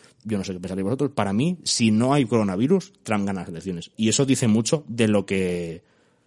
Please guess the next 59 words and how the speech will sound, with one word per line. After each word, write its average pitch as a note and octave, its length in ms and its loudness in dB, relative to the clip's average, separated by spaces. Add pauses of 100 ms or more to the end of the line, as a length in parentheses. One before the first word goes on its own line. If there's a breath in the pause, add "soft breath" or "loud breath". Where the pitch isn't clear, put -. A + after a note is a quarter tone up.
(100)
de G#2+ 100 -4
lo G2+ 100 -2
que F#2+ 60 -10
significa G2+ 340 -2
el G2 60 0
Partido A2 200 -2
Demócrata A2+ 400 0
y B2+ 40 2
la G#2 140 0
deriva F2 260 -6
en G#2 80 -4
la G2 80 -6
que - 80 -12
están, - 240 -8
la E2 80 -8
verdad. D#2 320 -12
Deberían, E2+ 500 -10
no E2 80 -12
sé. - 180 -12 (400 soft breath)
Le G2+ 100 -6
pasa D3 160 0
mucho F3 160 4
a - 20 6
la A2 80 -2
izquierda B2 300 0
en - 40 -4
general, G#2 380 -4
a E2+ 40 -4
los F#2 80 -8
partidos G2+ 280 -6
de G2 60 -4
izquierda, B2 260 -4
a G2+ 40 -2
los - 80 -6
partidos G#2 360 -6
que - 100 -6
se G2 120 -6
supone G2 240 -6
que G#2 80 -6
tienen G#2+ 160 -2
que G2+ 60 -4
estar G2+ 200 -4
más G#2 160 -2
con G#2 120 -2
la F#2+ 60 -4
gente G2+ 200 -6
joven, A#2+ 400 2
con G#2+ 100 0
la G2+ 60 -2
gente G2+ 220 -2
obrera, A#2+ 460 2 (380 loud breath)
mm, F#2+ 300 -8 (960)
con F#2 100 -10
la F#2 80 -6
gente G#2 240 -2
menos G2 420 -2 (540)
mm, F#2 280 -6 (180)
por G#2+ 140 -4
esto A#2+ 240 2